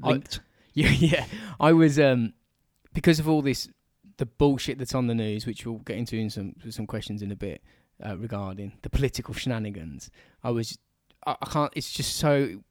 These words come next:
Speaker 1: tiresome listening to that on T V. I was just trolling the internet for light relief, so to speak.
Speaker 2: Whoop.
Speaker 1: I found some, and then after that, I, uh, found some documents.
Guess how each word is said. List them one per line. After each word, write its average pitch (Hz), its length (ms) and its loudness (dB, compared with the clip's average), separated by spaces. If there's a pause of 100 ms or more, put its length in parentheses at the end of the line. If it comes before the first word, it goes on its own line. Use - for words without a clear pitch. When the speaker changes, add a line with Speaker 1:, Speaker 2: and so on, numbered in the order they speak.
Speaker 1:
tiresome 127 880 -2
listening 127 320 -2
to - 80 -8
that 110 120 -6
on 113 100 -8
T 110 240 -4
V. 107 320 -6 (260)
I 113 80 -2
was 113 100 -2
just 107 140 -6
trolling 123 520 0
the 117 120 -2
internet 117 400 -6
for 101 380 -6 (600)
light 120 420 -2
relief, 123 580 0
so 113 200 -2
to 107 140 -8
speak. 107 360 -8
Speaker 2:
Whoop. 151 200 -2 (480)
Speaker 1:
I - 80 -8
found 127 320 2
some, 98 360 -6
and 123 120 -4
then 123 80 0
after 123 240 -4
that, 104 240 -4 (280)
I, 117 200 -2
uh, 104 340 -2
found 113 280 -4
some 107 240 -4
documents. 131 680 -2